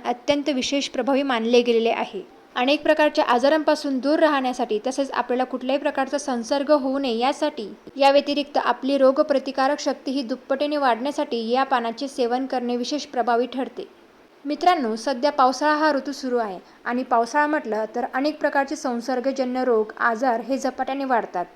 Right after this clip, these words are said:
आणि पावसाळ्यातील गंभीर आजार तर तो म्हणजेच डेंग्यू, मलेरिया. सध्या अनेक विशेष ठिकाणी डेंग्यू, मलेरिया झाल्याचे आढळून आलेले आहे. तर या डेंग्यू, मलेरिया आजारापासून आपले संरक्षण व्हावे यासाठी तुम्ही या पानाचे सेवन नक्कीच करा, जेणेकरून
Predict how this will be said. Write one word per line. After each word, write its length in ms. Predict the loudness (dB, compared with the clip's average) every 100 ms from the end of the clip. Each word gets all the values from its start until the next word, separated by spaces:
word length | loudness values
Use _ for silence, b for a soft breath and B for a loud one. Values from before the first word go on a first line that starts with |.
| -20 -20 -8
आणि 220 | -4 -2
पावसाळ्यातील 680 | 0 2 4 4 4 2 -2 2
गंभीर 340 | 2 2 2
आजार 320 | 2 2 0 0
तर 100 | -4 -2
तो 80 | -2
म्हणजेच 480 | 0 -2 -2 -2 2
डेंग्यू, 380 | 2 2 -2 -2
मलेरिया. 440 | 2 2 2 -2 -4 -18 0
सध्या 420 | 4 4 4 2
अनेक 340 | 2 2 2 2
विशेष 380 | 2 2 2 0
ठिकाणी 400 | -2 0 0 0 2
डेंग्यू, 360 | 2 4 0
मलेरिया 380 | 0 2 4 4
झाल्याचे 760 | 4 2 2 0 0 -4 -4 -4
आढळून 400 | -2 4 6 4
आलेले 300 | 4 4 4
आहे. 280 | 4 2 -4 0 6
तर 120 | 6
या 180 | 6 6
डेंग्यू, 400 | 4 4 2 4
मलेरिया 300 | 6 6 6
आजारापासून 640 | 4 4 4 4 2 2
आपले 320 | 2 4 4
संरक्षण 560 | 8 8 8 8 4 2
व्हावे 260 | 4 4 4
यासाठी 560 | 2 2 0 0 -4 -6 B -2
तुम्ही 260 | 0 2
या 100 | 2
पानाचे 420 | 4 4 2 0 2
सेवन 320 | 4 4 2
नक्कीच 400 | -2 0 -2 0
करा, 280 | 0 0 0
जेणेकरून 800 | 2 2 2 0 0 0 -2